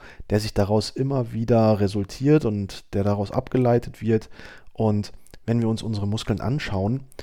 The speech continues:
dann ist es ein ganz, ganz wichtiges Organ, denn zum einen schützen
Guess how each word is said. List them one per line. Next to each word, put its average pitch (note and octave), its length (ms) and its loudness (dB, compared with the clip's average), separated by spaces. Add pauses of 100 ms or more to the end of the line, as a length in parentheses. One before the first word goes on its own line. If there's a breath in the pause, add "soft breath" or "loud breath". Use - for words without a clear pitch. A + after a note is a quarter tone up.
(320 loud breath)
dann A2+ 380 0
ist - 140 -6
es B2 100 -2
ein B2 80 2
ganz, C3 220 0
ganz A#2+ 400 -2
wichtiges A#2 600 -2
Organ, G#2+ 600 2
denn G#2 160 2
zum - 180 -8
einen D#3+ 420 0 (800)
schützen C#3 640 0